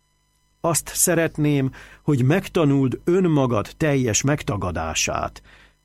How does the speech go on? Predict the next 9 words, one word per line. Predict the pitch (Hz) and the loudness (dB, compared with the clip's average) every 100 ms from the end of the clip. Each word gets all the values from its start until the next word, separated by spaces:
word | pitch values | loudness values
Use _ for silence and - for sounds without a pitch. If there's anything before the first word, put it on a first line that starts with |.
| _ - | _ -10
s | - | -6
hagyatkozz | - 180 151 - 156 135 123 | 0 2 2 0 -2 0 0
az | 120 - | -2 0
én | 175 151 | 0 0
akaratomra | 139 156 160 127 95 113 101 117 131 - - | 0 -2 -2 -2 -2 -4 -2 -2 -2 -6 -6
ellenkezés | 170 165 143 127 117 117 151 151 | -2 0 0 0 -2 0 0 0
vagy | 147 | 0
zúgolódás | 117 135 123 104 104 120 117 113 - | 2 2 0 0 -2 0 -2 -2 -2
nélkül. | 120 87 80 82 65 | -2 -4 -6 -8 -10